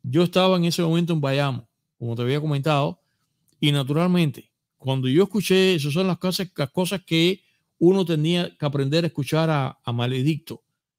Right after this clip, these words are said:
entre líneas, porque muchas veces para este tipo de cosas, aquí historiando ahora, él no era diáfano, él no era, eh, franco, él hablaba, eh,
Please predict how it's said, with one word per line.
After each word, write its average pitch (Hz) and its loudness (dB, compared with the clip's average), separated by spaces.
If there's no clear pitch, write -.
entre 131 0
líneas, 139 2
porque 127 -4
muchas 202 0
veces 202 4
para 156 2
este 185 0
tipo 175 0
de 165 0
cosas, 175 0
aquí 110 -2
historiando 175 2
ahora, 190 4
él 165 2
no 180 2
era 175 0
diáfano, 135 -4
él 139 -2
no 156 2
era, 143 0
eh, 123 -4
franco, 156 -2
él 175 4
hablaba, 196 2
eh, 127 -8